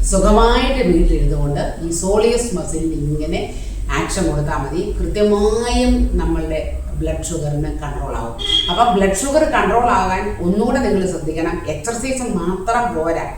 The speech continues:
സ്നേഹത്തോടെ പറയുക, എക്സർസൈസ് മാത്രം കൊണ്ട് കുറയത്തില്ല. ഒരു, ഒരു ലിമിറ്റിൽ എക്സർസൈ-, എക്സർസൈസിന് പറ്റും. ബാക്കി നമ്മൾ ഫുഡ് നിയന്ത്രിക്കണം. ഫുഡ് നിയന്ത്രിക്കുമ്പം പ്രത്യേകിച്ചും പറയാം,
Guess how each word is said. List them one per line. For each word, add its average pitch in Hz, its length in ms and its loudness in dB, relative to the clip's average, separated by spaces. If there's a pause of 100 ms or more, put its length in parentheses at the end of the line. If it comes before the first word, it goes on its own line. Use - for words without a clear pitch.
(480)
സ്നേഹത്തോടെ 214 560 4
പറയുക, 175 380 0 (320)
എക്സർസൈസ് 247 540 -2
മാത്രം 214 560 -2
കൊണ്ട് 285 320 4
കുറയത്തില്ല. 196 460 0
ഒരു, 262 360 2 (300)
ഒരു 226 180 6
ലിമിറ്റിൽ 359 840 6
എക്സർസൈ-, 214 760 -2
എക്സർസൈസിന് 208 500 0
പറ്റും. 143 500 -2 (120)
ബാക്കി 175 480 0
നമ്മൾ 165 320 -2
ഫുഡ് 180 420 0
നിയന്ത്രിക്കണം. 147 680 -4 (280)
ഫുഡ് 214 280 4
നിയന്ത്രിക്കുമ്പം 208 600 2
പ്രത്യേകിച്ചും 226 720 6
പറയാം, 196 580 2